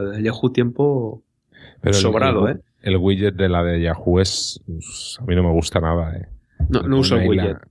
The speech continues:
Speaker 2: Ah, no usas el widget,
Speaker 1: No,
Speaker 2: es,
Speaker 1: no,
Speaker 2: tiene
Speaker 1: uso la
Speaker 2: una
Speaker 1: que
Speaker 2: isla fotaca ahí súper grande que no, uf.
Speaker 1: Es que el tema de widgets da, da para otro, otro, casi otro podcast, ¿eh? Uso
Speaker 2: Sí.
Speaker 1: dos o tres como muchísimo.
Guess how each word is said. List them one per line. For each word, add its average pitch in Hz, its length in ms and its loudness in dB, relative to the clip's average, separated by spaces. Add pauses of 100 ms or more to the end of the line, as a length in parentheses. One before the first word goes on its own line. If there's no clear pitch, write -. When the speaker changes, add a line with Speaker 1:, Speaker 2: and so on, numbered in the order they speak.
(160)
Speaker 2:
Ah, 95 160 -2
no 87 160 2
usas 82 200 -4
el 78 60 -4
widget, 82 260 0
Speaker 1:
No, - 40 -2
Speaker 2:
es, 101 140 0
Speaker 1:
no, 92 60 -6
Speaker 2:
tiene 90 140 0
Speaker 1:
uso 87 40 4
la - 60 4
Speaker 2:
una 87 100 2
Speaker 1:
que - 60 -
Speaker 2:
isla 87 140 0
fotaca 87 600 0
ahí 87 200 0
súper 82 360 -2
grande 92 320 0
que 92 100 4
no, 85 220 0
uf. - 240 -12 (1200)
Speaker 1:
Es - 140 -10
que 131 80 0
el 110 80 2
tema 117 220 0
de 107 80 -2
widgets 117 320 0
da, 107 200 2
da 110 140 -6
para 104 160 -4
otro, 107 300 -2
otro, 95 340 0
casi 127 320 -2
otro 113 180 0
podcast, 107 360 -2
¿eh? 131 160 -8 (160)
Uso 117 320 0 (680)
Speaker 2:
Sí. - 320 -8 (160)
Speaker 1:
dos 123 460 -2
o 131 80 0
tres 135 180 0
como 113 180 0
muchísimo. 101 640 -4